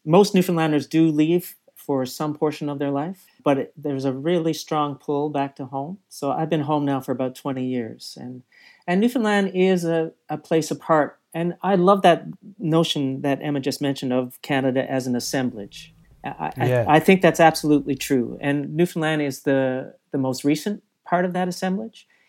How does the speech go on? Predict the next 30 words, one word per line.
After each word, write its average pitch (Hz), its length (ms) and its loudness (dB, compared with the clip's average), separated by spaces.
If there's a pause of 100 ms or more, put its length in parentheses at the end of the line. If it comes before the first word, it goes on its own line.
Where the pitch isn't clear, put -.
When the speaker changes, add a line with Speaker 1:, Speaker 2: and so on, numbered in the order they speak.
(260)
Speaker 1:
And 165 120 2
it's 196 140 0
a 202 60 6
world 202 360 4
unto 185 320 0
itself 175 600 -4
in 151 160 -4
many 143 220 -2
ways. 113 500 -4
You 123 100 -6
know, 131 200 -6
it 147 100 -8
was, 131 280 -8
uh, 120 320 -4 (260)
because 160 320 6
it's 151 160 -2
an 143 160 -2
island 160 360 2
in 147 120 -2
the 143 60 -4
middle 151 240 -2
of 139 100 -4
the 143 80 -4
North 139 240 -2
Atlantic, 147 560 -8 (320)
it's - 380 -8
culturally 180 920 2
and 147 240 -4
linguistically 143 920 0
and, 131 500 -6